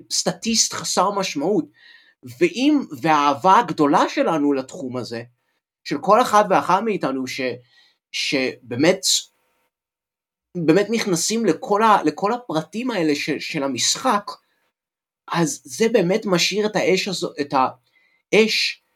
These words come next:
שדיבוב זה דבר כל כך אנושי, ושכל אחד ואחת מאיתנו הוא, הוא חלק בלתי נפרד מהחוויה הזאת.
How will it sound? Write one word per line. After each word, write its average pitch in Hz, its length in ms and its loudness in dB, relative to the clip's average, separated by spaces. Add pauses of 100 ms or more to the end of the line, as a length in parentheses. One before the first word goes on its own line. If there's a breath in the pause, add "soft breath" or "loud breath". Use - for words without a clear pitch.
(120)
שדיבוב 151 920 -4
זה 151 200 0
דבר 151 340 2 (100)
כל 156 200 0
כך - 500 -2 (800)
אנושי, 202 540 0 (600)
ושכל 160 540 0
אחד 208 280 2
ואחת 190 320 2
מאיתנו 151 540 -2 (600)
הוא, 170 260 -12
הוא 170 160 -8
חלק 190 380 0
בלתי 180 260 -4
נפרד 160 340 2
מהחוויה 147 480 0
הזאת. 110 300 -4